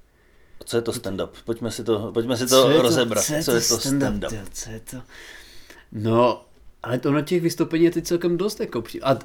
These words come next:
Speaker 2: ty jsi navíc ještě jedno, ty jsi byl na open micu a ty jsi to nezmínil.
Speaker 1: Já jsem byl na
Speaker 2: To
Speaker 1: open
Speaker 2: jsi úplně
Speaker 1: micu.
Speaker 2: zapomněl.
Speaker 1: Já jsem si poprvý,
Speaker 2: Konečně.
Speaker 1: poprvý v téhle sezóně šel vyzkoušet nový materiál.
Speaker 2: Mhm.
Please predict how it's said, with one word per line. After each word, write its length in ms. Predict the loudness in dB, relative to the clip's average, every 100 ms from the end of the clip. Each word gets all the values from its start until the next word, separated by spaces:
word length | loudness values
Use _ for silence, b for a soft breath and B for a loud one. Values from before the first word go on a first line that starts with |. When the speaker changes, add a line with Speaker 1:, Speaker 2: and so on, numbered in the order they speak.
| -10 B B -6
Speaker 2:
ty 120 | -2
jsi 60 | 2
navíc 240 | 2 0
ještě 200 | 0 2
jedno, 140 | 0 0
ty 140 | -2
jsi 40 | 0
byl 280 | -2 -2 -8
na 180 | -8 -6
open 200 | -4 -2
micu 220 | 0 -2
a 20 | -6
ty 120 | -6
jsi 60 |
to 100 | -8
nezmínil. 520 | -8 -8 -8 -8 -10 -16 _ _ -12
Speaker 1:
Já 120 | -10
jsem 140 | -8
byl 120 | -6 -6
na 80 |
Speaker 2:
To 60 | -8
Speaker 1:
open 180 | -4 0
Speaker 2:
jsi 80 | 2
úplně 180 | 4
Speaker 1:
micu. 120 | 4 2
Speaker 2:
zapomněl. 340 | 0 -4 0
Speaker 1:
Já 80 | 0
jsem 140 | 0
si 140 | -4 -8 -6
poprvý, 760 | -6 2 4 6 4 2 -2 -4
Speaker 2:
Konečně. 720 | -2 4 4 4 -2 -4 -6 -2
Speaker 1:
poprvý 440 | 0 2 2 2 2
v 80 | 0
téhle 200 | 0 0
sezóně 840 | 0 4 6 6 6 2 0 -4 -16 -20 -6
šel 180 | -2 -2
vyzkoušet 440 | -2 -4 -4 -2
nový 200 | 0 2
materiál. 480 | 2 2 4 4 2
Speaker 2:
Mhm. 320 | 0 -2